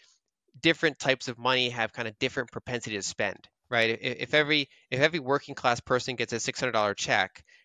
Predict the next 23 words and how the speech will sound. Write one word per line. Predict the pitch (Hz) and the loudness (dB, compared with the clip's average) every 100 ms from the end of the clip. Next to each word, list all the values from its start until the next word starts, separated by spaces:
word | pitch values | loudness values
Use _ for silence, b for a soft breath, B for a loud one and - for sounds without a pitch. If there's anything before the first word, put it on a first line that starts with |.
| - | 2
that's | 143 | 2
gonna | - 135 | 2 -8
be | |
spent | 120 - 127 | -6 0 2
a | 117 | 4
lot | 113 | 2
more | 117 110 | 0 -4
quickly | - 185 127 120 | -2 -2 0 -2
than | 117 | 0
if | 110 - | -2 2
wealthy | 123 131 123 | 2 2 -4
people | - 120 117 | -8 -8 -6
get | 117 107 | -2 -2
more | 113 110 - | -2 -6 -4
interest | 123 120 110 - | -6 -6 -10 -8
in | 123 107 | -8 -6
their | 101 | -6
brokerage | - 113 104 98 | 0 -2 -2 -12
account | - 95 90 | -10 -10 -8
or | 95 | -8
money | 104 104 | -8 -8
market | 95 85 - | -8 -12 -16
account, | - 92 | -18 -18